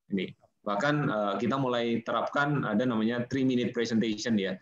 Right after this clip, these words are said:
Kalau kamu nggak bisa cerita idemu dalam tiga menit, artinya kamu belum paham. Nah, karena semakin lama, semakin ngomongnya kemana-mana,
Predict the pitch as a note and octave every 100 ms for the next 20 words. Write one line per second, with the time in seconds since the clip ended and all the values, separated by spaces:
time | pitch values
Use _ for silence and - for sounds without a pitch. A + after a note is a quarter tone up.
0 | _ _ - A2 A2 A#2+ D3+ A#2 B2+ G#2+
1 | A2 A#2 A#2+ A#2 A2 - - A2+ A#2 A2+
2 | A#2+ A2 G#2+ G#2 G#2 G#2 G2+ G#2 C#3+ A2+
3 | - A2 A2 A2+ G2+ F#2 F2+ F#2 F2 -
4 | - - _ _ _ _ _ - F2+ E2+
5 | F#2 - - A2+ C#3+ C#3 C3+ C#3 C#3 C3+
6 | F#3 G3+ F#3 C3 C3 C3 B2+ D3+ G3 E3+
7 | D#3 F#3+